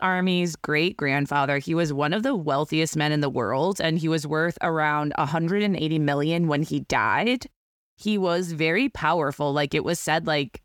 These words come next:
you know, politicians were, like, in his back pocket. Like, if you watch House of Hammer, like, John F. Kennedy called him. Like, he was meeting with, like, Russian presidents at the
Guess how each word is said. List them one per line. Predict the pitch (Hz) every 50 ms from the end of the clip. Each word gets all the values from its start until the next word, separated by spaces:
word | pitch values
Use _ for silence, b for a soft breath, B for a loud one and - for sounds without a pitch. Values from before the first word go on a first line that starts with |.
| _ _ -
you | 175 170
know, | 147 135 147
politicians | - - 160 156 156 175 180 - - 147 143 - 170 175 175 180 165 -
were, | 170 156
like, | 151 147 143 -
in | - 165 160
his | 160 151 139
back | 123 147 143 139 135 -
pocket. | - 151 131 123 - - 92 76
Like, | 127 139 -
if | 147 139 151
you | 156 151
watch | 156 175 165 165 165 - - - - - _ _ _ _ _ -
House | - 165 160 156 - -
of | 160 147
Hammer, | 151 156 147 143 156 160 175 185 190
like, | 175 151 135 143 127
John | - 160 143 151 156
F. | 160 156 -
Kennedy | - - 214 208 202 175 165 151
called | - - 151 147 135 139 131 -
him. | 143 135 127 117
Like, | 123 127 135 -
he | - 160
was | 156 160 143 147
meeting | 147 147 151 160 170 170 175 175 175
with, | 165 165 160 -
like, | 165 156 156 - - _ _ _ _ _ -
Russian | - 151 151 151 156 180 - - 190 175 175 156
presidents | - - 165 180 165 165 170 175 170 175 - -
at | 175 -
the | - 165